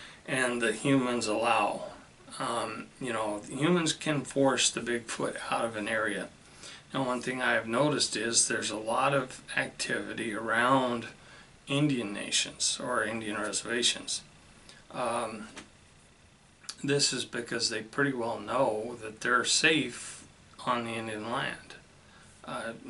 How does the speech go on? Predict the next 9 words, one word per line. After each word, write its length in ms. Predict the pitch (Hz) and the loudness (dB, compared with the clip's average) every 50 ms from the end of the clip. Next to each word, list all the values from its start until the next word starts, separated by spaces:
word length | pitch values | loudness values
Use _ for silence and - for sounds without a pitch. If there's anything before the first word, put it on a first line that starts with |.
| 117 - | -10 -8
you 60 | 120 | -6
know, 180 | 104 98 98 95 - - | -6 -6 -6 -8 -8 -8
that's 600 | - - 117 113 113 120 120 - - - - - | -8 -6 -4 -2 0 0 2 2 2 2 0 -2
kind 260 | - - - 131 127 | -2 -2 -2 0 0
of 100 | 120 117 | 0 0
how 220 | - - 135 120 117 | 2 2 2 2 2
intelligent 680 | 110 107 - - - 131 135 135 123 117 117 - - | 0 -2 0 0 2 2 2 2 0 0 -4 -4 -4
they 160 | - - - | -4 -4 0
are. 400 | 107 120 156 175 120 113 117 120 | 2 2 2 2 2 0 -2 -6